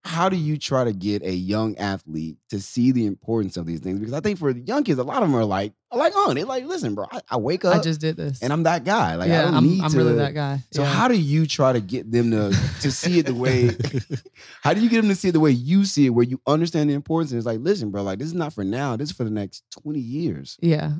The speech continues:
Speaker 2: Um, honestly, all you really can do is talk to 'em. But
Speaker 1: Yeah.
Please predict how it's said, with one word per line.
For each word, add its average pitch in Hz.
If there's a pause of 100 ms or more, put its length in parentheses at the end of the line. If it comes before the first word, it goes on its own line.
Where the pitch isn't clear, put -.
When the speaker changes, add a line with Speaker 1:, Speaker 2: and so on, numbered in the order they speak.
Speaker 2:
Um, 156 (680)
honestly, 262
all 175
you 190
really 170
can 156
do 147
is 143
talk 139
to -
'em. 139 (180)
But 143
Speaker 1:
Yeah. 120